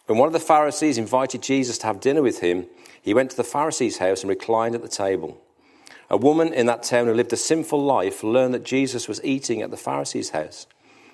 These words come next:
So she came there with an alabaster jar of perfume. As she stood behind him at his feet weeping, she began to wet his feet with her tears.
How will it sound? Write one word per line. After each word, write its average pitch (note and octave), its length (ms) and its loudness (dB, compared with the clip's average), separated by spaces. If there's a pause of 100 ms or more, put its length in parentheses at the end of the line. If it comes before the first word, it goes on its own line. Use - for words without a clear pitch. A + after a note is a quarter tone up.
(160)
So G#2 140 -2
she G#2 120 -6
came D3+ 300 0
there A2 180 4
with G2 140 0
an G2+ 60 2
alabaster B2 440 -2
jar F#2+ 300 0
of F#2 100 -8
perfume. G#2+ 560 -4 (880)
As A#2+ 140 2
she D3 80 -6
stood - 220 0
behind C#3 360 2
him A2+ 120 2
at A2+ 80 2
his A#2 140 -4
feet B2+ 260 0
weeping, A2+ 420 0
she F#2+ 120 -10
began A2+ 340 -2
to A2 100 -4
wet B2+ 260 -2
his B2 140 -8
feet G2+ 320 -2
with G2+ 120 -8
her G2 100 0
tears. F2 520 -2